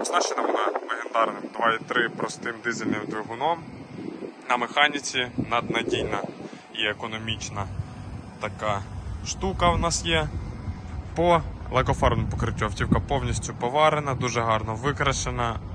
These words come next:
дно оброблено, все чудово, всі, е, критичні моменти для цих років устранені і дуже шикарно устранені.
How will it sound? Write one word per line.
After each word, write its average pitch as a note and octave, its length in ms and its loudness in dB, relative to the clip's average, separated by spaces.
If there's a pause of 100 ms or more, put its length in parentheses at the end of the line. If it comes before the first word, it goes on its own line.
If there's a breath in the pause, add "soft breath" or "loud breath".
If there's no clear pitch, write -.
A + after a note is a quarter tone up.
(560)
дно B2 240 4
оброблено, C#3 760 2 (140)
все - 280 0
чудово, C3 480 4
всі, C3+ 560 2 (400 loud breath)
е, - 240 8
критичні B2 400 6
моменти B2 580 0
для A2+ 160 2
цих G#2+ 240 -6
років B2 340 2 (240)
устранені A#2+ 680 0
і A2 360 -2
дуже A#2 220 0
шикарно G2 440 0
устранені. F#2+ 540 -4